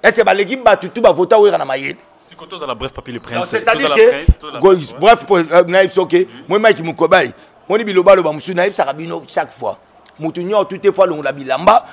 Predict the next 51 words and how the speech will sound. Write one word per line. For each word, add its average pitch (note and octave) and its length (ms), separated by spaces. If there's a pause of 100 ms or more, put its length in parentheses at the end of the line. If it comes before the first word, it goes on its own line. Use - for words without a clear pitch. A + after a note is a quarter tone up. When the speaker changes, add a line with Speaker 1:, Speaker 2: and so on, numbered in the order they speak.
(140)
Speaker 1:
ou D#3+ 60
bien F#3 140
ndotanga D3 360
so F#3 140
bokanisa C#3+ 340
liboma. B2 400 (360)
Donc, E3+ 160
mais G3 120
raisonnement, A3+ 520
mutu G3 240
so A3 120
mona G3+ 160
pena E3+ 200
mutu, F3 340 (200)
liboma E3 280
mondial. C#3+ 400
Speaker 2:
So, C3+ 80
pour D3 140
le D3 120
Mike D3 200
Mukeba, C3+ 300
ezali C3+ 180
liboma. C3 300
Speaker 1:
Na F3 120
lobi, C4 380
raisonnement, A3 600
mutu. F3 280 (320)
Oa B3 120
bando G#3+ 260
bimiso, E3 360
moni B3 160
wera. G#3+ 300 (260)
Na G3+ 140
Mike G#3 240
Mukeba, D#3 400
ata D#3 260
na F3+ 100
différence, D3 440
moto E3 280
bako C#3 180
comparer A2+ 300
bambale. G2 360 (180)
Ti E4 120
mokili F#3 260
okufa. D3 400 (160)
Speaker 2:
Ah, - 80
Speaker 1:
Nde A3 80
azana. D3+ 380 (220)
Speaker 2:
c'est C#3+ 80
Speaker 1:
Ti, - 320
eh, C#3 140